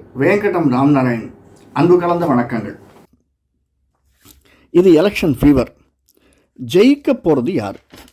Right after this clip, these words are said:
நாற்பது தொகுதிகள்ல ஜெயிக்க போறது யாரு? அதை எப்படி நம்ம ஓரளவிற்கு நன்றாக கணிச்சிருக்கோம்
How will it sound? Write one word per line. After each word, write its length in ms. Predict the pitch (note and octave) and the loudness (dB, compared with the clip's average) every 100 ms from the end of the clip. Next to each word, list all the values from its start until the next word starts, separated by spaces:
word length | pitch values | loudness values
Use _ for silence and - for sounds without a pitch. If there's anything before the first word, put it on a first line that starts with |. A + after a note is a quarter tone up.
| _ | _
நாற்பது 720 | - B2 D#3+ A3+ B3+ - G#3+ E3+ - | -4 -2 0 0 -2 0 2 2 0
தொகுதிகள்ல 520 | D#3 F#3+ D#3 A2+ A2+ G3 _ _ _ _ _ _ | 2 2 2 -2 -6 -8 _ _ _ _ _ _
ஜெயிக்க 480 | B2+ D3+ B3 B3+ A#3+ | -4 2 2 2 -2
போறது 240 | - C3+ C3 | -2 -2 -2
யாரு? 300 | B2 G2+ - _ _ _ _ - | -4 -6 -14 _ _ _ _ 0
அதை 160 | F3+ | 4
எப்படி 240 | D#3+ D#3+ B3 | 4 2 0
நம்ம 400 | D#3 C3+ G3 - _ | 0 -2 -4 -10 _
ஓரளவிற்கு 720 | C#3+ E3+ G#3+ G#3 A3+ - C#4 C#4 - _ _ _ - | -4 -2 0 2 2 0 -2 -2 -4 _ _ _ -6
நன்றாக 600 | C3+ D#3+ G3 G#3+ E3+ G#3+ - _ _ | -2 0 0 2 2 -2 -6 _ _
கணிச்சிருக்கோம் 640 | D3 F3 F3+ C3 B2 A2 | 0 2 2 -2 -4 -6